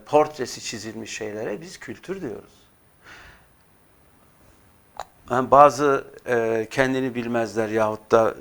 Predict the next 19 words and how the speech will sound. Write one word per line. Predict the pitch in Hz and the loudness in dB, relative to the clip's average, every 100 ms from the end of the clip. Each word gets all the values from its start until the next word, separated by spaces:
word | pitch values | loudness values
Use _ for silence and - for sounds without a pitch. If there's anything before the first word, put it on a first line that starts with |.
| 80 | -10
hiç | 101 98 104 160 - - | -10 -8 -4 -4 -2 -4
bilmezler. | 104 101 95 90 160 202 - - - - - - - - - - | -4 -4 -6 4 4 4 -2 -20 -20 -20 -20 -20 -20 -20 -2 4
İslam'ı | 160 - 190 185 196 220 | 6 8 12 12 10 8
anlatırken | 151 123 117 117 104 135 202 262 - _ _ - - - - | 8 6 0 -2 -2 0 0 -2 -14 _ _ -20 -20 -14 0
İslam | - - 185 208 185 | 4 8 10 8 4
kültürü, | - 104 - 101 170 240 - - - | -4 -6 -4 0 0 -2 -10 -20 6
hadi | - 131 147 | 8 8 6
biraz | 123 135 120 120 | 8 10 10 6
daha | 120 123 | 6 4
felsefeler | - 117 113 110 - 110 - 110 107 | 4 4 4 4 2 0 2 4 4
var | 127 214 | 6 6
ya | 151 101 | 4 2
bazı | 101 98 95 101 87 - - - - - 104 | 2 2 0 -6 -6 -14 -20 -20 -20 -6 0
böyle | 101 101 98 87 - - - - - | 0 2 0 -2 -10 -16 -18 -12 -4
gazete | 107 98 104 101 | -4 -4 -8 -6
köşelerinde | 98 101 98 92 95 - | -4 -2 -2 -4 -2 -2
atıp | 101 - - | -4 -14 -16
tutan, | - 95 92 - - - - - _ | -6 -6 -6 -12 -20 -20 -20 -20 _
e, | _ | _